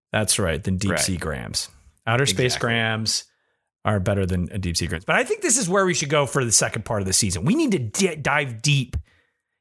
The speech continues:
Speaker 1: into our psyches, you know, into our deep,
Speaker 2: Yeah.
Speaker 1: the emotions
Speaker 2: Yeah,
Speaker 1: of what
Speaker 2: take
Speaker 1: we
Speaker 2: a submarine
Speaker 1: think.
Speaker 2: deep into our
Speaker 1: That,
Speaker 2: souls.
Speaker 1: yeah, into the heart.
Speaker 2: Yeah.
Speaker 1: We're going straight for the heart, boys. That's where we're going.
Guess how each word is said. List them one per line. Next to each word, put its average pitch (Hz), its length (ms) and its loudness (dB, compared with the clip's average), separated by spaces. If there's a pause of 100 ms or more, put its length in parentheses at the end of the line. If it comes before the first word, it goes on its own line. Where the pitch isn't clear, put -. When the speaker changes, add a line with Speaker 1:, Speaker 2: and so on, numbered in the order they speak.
(120)
Speaker 1:
into 139 240 2
our 120 100 0
psyches, - 880 2 (180)
you 120 80 2
know, 113 240 4
into 147 220 2
our 131 80 4
deep, 160 380 0
Speaker 2:
Yeah. - 100 -2 (320)
Speaker 1:
the 139 80 2
emotions 123 1000 2 (140)
Speaker 2:
Yeah, - 200 -6
Speaker 1:
of 117 100 -6
what 131 100 2
Speaker 2:
take 113 100 2
Speaker 1:
we 117 40 0
Speaker 2:
a - 40 2
submarine 110 640 2
Speaker 1:
think. 87 100 -10
Speaker 2:
deep 101 240 -4
into 82 260 -6
our 69 100 -6
Speaker 1:
That, - 100 2
Speaker 2:
souls. - 440 2
Speaker 1:
yeah, 156 140 -2
into - 180 2
the 123 120 0
heart. - 500 2 (160)
Speaker 2:
Yeah. 160 160 -6
Speaker 1:
We're 175 80 2
going 208 140 2
straight 269 380 2
for 240 120 -2
the 220 100 2
heart, 160 320 2
boys. 123 640 2
That's 139 160 -4
where 160 100 2
we're 127 120 0
going. 101 400 -2